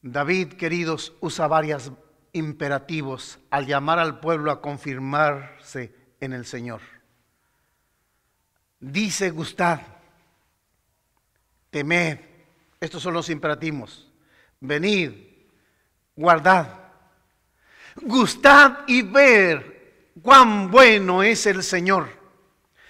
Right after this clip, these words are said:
David te llama urgentemente, si me estás escuchando, a descubrir la misma satisfacción del alma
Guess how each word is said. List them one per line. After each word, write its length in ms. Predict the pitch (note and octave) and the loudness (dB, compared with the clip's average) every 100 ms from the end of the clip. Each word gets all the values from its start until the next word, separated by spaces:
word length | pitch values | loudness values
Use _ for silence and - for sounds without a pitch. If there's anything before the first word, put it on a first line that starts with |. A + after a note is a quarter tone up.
| - - | -20 -18
David 500 | - F3+ A3 C#4+ C#4+ - | -4 4 4 4 2 2
te 140 | B3 | 2
llama 400 | G#3+ C#4+ C#4 B3 | 8 6 8 8
urgentemente, 1500 | A3 G3+ - F#4+ A4 - C4+ C#4+ B3 F#3+ F#3 C#3 - _ _ _ _ _ _ _ _ _ _ _ _ _ _ _ _ _ _ _ _ _ _ _ _ _ _ | 8 4 2 -2 -2 -2 2 4 2 0 -4 -6 -12 _ _ _ _ _ _ _ _ _ _ _ _ _ _ _ _ _ _ _ _ _ _ _ _ _ _
si 180 | - | -12
me 120 | D3 E3 | -6 -6
estás 300 | - F#3+ G#3+ | -4 -4 -4
escuchando, 680 | - F3+ - F#3+ D#3 C3+ A#2+ _ _ _ _ _ _ _ _ _ _ _ | -8 -10 -4 -4 -4 -12 -18 _ _ _ _ _ _ _ _ _ _ _
a 120 | E3+ | 2
descubrir 680 | G3+ A3+ - A3 A#3 D4 C#4+ | 2 0 -4 -2 2 2 2
la 160 | C#4 A#3+ | 6 6
misma 520 | A3+ C4+ A#3+ C4 C4+ | 4 -4 -2 2 4
satisfacción 720 | C4 A#3+ A3+ - A3+ - C4+ | 4 0 -4 0 0 2 0
del 140 | B3+ B3 | 2 6
alma 760 | B3 G3+ F#3+ F3+ - - - | 6 6 2 0 -2 -20 -20